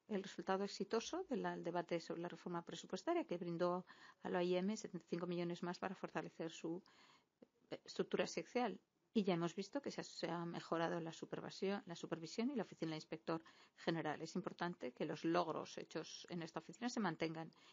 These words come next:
Y nos preocupa la continuidad, tanto que el vice, mm, inspector general, el inspector general van a dejar sus puestos. Nos gustaría que se sustituyan sus cargos rápidamente. Encomiamos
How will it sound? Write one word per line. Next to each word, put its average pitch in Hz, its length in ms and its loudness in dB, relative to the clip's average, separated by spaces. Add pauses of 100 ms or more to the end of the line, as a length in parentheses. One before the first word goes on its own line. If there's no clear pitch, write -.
Y 220 60 4
nos 226 160 8
preocupa 294 400 2
la 302 120 -2
continuidad, 156 600 2 (540)
tanto 180 260 4
que 165 120 -2
el 156 120 -2 (480)
vice, 175 480 8
mm, 165 1200 -6 (1080)
inspector 180 440 0
general, 180 400 2 (240)
el 220 140 4
inspector 202 400 -2
general 160 240 -4
van 160 140 -2
a 165 40 -4
dejar 160 180 -6
sus - 200 -12
puestos. - 500 -2 (920)
Nos 175 180 -2
gustaría 160 480 4 (100)
que 170 100 0
se - 160 0
sustituyan 160 560 -4
sus - 200 -6
cargos 151 260 -10
rápidamente. - 800 -12
Encomiamos 196 840 2